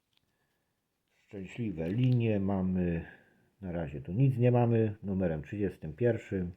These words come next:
Mojego numeru nie było, trzydzieści trzy. Nic nie było dzisiaj. Więc trudno coś tu powiedzieć, czy coś ugramy, czy nie. Kwiatka nie ma.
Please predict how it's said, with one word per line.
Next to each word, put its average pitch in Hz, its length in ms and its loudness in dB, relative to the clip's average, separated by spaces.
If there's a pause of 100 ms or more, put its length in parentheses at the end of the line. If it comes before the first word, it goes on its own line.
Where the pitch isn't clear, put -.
Mojego 98 340 0
numeru 90 280 0
nie 80 160 -2
było, 120 280 6
trzydzieści 104 460 -4
trzy. 101 380 0 (840)
Nic 87 260 -10
nie 78 120 -10
było 76 240 -4
dzisiaj. 73 360 -10 (1700)
Więc 90 280 -6 (760)
trudno 98 380 -2
coś 92 300 -4
tu 87 240 -4 (320)
powiedzieć, 95 440 0
czy 87 100 -8
coś - 400 -12 (100)
ugramy, 110 500 4
czy 113 200 0
nie. 127 260 6 (1900)
Kwiatka 98 400 -8
nie 113 180 0
ma. 117 340 2